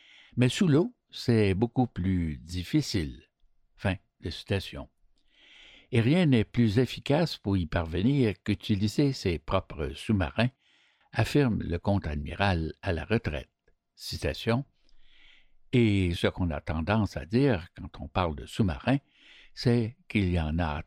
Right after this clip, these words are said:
toujours un au large des côtes de l'Amérique du Nord,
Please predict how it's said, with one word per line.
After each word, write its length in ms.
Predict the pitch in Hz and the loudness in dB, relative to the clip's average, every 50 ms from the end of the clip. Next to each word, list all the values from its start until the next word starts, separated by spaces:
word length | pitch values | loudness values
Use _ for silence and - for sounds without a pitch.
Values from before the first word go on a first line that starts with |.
| _ | _
toujours 420 | - 131 110 98 110 117 113 - 104 | 0 0 2 2 2 2 2 4 4
un 180 | 113 131 147 180 - - | 2 2 2 -2 -6 -6
au 160 | - 95 87 | -2 -2 0
large 480 | 87 92 92 90 90 85 80 85 85 73 | 2 2 0 0 -2 -4 -6 -6 -6 -4
des 160 | 78 85 76 | -4 -6 -6
côtes 300 | - - 107 107 110 - _ | -2 0 0 0 -2 -4 _
de 80 | - 85 | -4 -4
l'Amérique 480 | 82 80 80 82 80 78 90 87 78 76 | -2 -2 -4 -4 -6 -6 -6 -8 -4 0
du 160 | 113 127 127 | 2 2 4
Nord, 440 | 123 107 92 78 - - - _ | 4 2 2 -2 -4 -10 -18 _